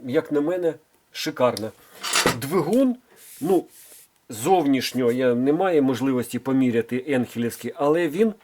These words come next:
тонкіший. Але поставивши на ваттметр, давайте подивимося на максимальні оберти. Треба завжди на максимальних обертах.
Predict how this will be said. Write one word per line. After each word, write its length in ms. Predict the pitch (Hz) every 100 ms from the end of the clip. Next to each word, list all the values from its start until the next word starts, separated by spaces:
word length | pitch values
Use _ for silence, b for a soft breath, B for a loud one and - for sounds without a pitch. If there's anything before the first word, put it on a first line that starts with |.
| _ -
тонкіший. 720 | 185 208 - 175 131 - 92 - - B B B B
Але 380 | - 185 208 117 - - _ _
поставивши 920 | 175 170 - 214 202 185 - 190 175 - - - - - - - - 165
на 100 | 180
ваттметр, 640 | 185 190 202 240 240 - - - _ _ _ _ - -
давайте 360 | 143 139 123 127
подивимося 600 | - 131 180 139 - 117 143
на 180 | 143
максимальні 640 | 139 131 - 151 147 131 131
оберти. 480 | 196 180 170 - 170 - B B B B _
Треба 340 | 151 151 143
завжди 400 | 123 190 202 160
на 120 | 139 135
максимальних 680 | 135 - 156 175 160 135
обертах. 480 | 123 104 104 - -